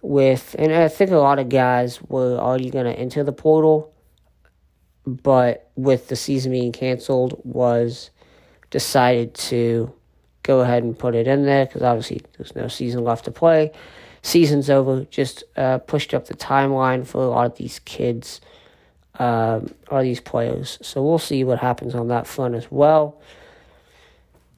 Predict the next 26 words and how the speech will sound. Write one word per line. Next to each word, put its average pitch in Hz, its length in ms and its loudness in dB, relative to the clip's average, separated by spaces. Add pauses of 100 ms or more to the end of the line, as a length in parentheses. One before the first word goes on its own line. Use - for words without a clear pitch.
(100)
That 180 200 6
is, 160 180 2 (300)
uh, 143 240 6
that's 151 240 -2
all 165 220 2
for 143 400 -4
today, 135 880 -4 (240)
um, 117 680 -6 (260)
I - 140 -10
got 120 240 -6
for - 180 -10
y'all. 120 320 -6
So, 113 420 -8 (420)
uh, - 360 -6 (640)
keep 151 200 0
tuned 151 140 2
on 143 120 4
the 131 60 -2
site, 135 340 0
lacrossebucket 135 920 -2
dot 110 300 -2
com, 143 480 0
for - 180 -6
all 127 80 2
your 123 120 -2
latest 123 440 -4